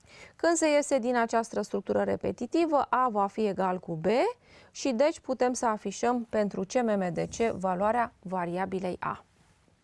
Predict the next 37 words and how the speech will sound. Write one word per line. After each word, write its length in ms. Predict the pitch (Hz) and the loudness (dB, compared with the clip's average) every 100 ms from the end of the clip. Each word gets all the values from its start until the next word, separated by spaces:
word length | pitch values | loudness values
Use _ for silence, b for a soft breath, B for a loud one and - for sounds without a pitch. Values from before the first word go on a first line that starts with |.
| b b b b | b b b b
Să 140 | - 359 | -2 2
mergem 280 | 349 269 277 | 4 4 2
mai 180 | 240 240 | 2 2
departe 540 | 214 302 339 359 349 | 0 2 2 2 0
și 200 | 339 294 | 0 -2
să 180 | - 262 | -2 0
discutăm 720 | 214 359 - 254 240 285 269 | 0 0 0 -2 0 2 2
despre 540 | 202 185 - 233 370 b b b | 2 0 0 0 0 b b b
cel 220 | - 381 | 0 2
mai 180 | 381 277 | 4 2
mic 180 | 269 302 | 0 0
multiplu 460 | 262 254 262 254 233 | 0 0 -2 -2 -2
comun 340 | 190 190 233 | -2 -2 0
a 120 | 202 | 0
două 240 | 185 208 196 | 0 0 2
numere 340 | 202 190 180 | 2 0 0
naturale. 580 | 170 165 165 170 - - b b - | -2 -2 -2 -2 -4 -12 b b 0
De 80 | 392 | 2
la 80 | 359 | 4
matematică 800 | 320 302 294 240 220 294 381 381 | 2 2 2 2 2 0 0 2
cunoașteți 600 | 277 262 233 - 208 202 | 4 4 2 0 -6 -4
că 160 | - 233 359 | 0 0 2
cel 160 | 349 | 2
mai 160 | 277 247 | 2 2
mic 160 | 240 226 | 0 0
multiplu 460 | 220 214 214 202 | -2 -2 -4 -4
comun, 640 | 196 180 170 160 202 381 - _ _ - | -4 -4 -2 -2 0 -2 -4 _ _ -2
C 160 | 247 | 0
M 320 | 220 190 175 | 2 2 0
M 140 | 170 160 | 0 -2
C, 180 | - 302 | 0 0
pentru 320 | 277 220 196 | 0 -2 0
două 220 | 180 202 | 2 2
numere 320 | 196 190 185 | 0 -2 -4
naturale, 600 | 175 170 - - 156 311 | -4 -6 -6 -4 -2 -2
se 160 | 392 339 | 0 2
obține 580 | 262 - - 185 202 | 2 0 -2 0 0